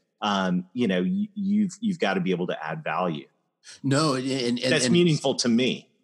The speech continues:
Speaker 2: Right. And, and it's so true because, I mean, you and I have had,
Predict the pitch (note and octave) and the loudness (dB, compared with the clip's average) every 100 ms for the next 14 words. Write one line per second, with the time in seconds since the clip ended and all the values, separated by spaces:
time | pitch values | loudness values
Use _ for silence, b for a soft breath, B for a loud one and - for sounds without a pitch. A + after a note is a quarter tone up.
0 | _ _ - C#3+ G3 D3 B2+ B2+ C3+ B2+ | _ _ 0 2 2 2 2 2 2 2
1 | G#2 - - G3 - - A2+ A2+ F2 - | 4 4 6 6 4 4 4 4 2 0
2 | G#2+ F2+ E2+ - A2 F#2+ G2+ D#3 G#2 F#2 | 0 2 2 2 2 4 6 6 6 2
3 | F2 F2 E2 C2+ | 0 -2 -2 0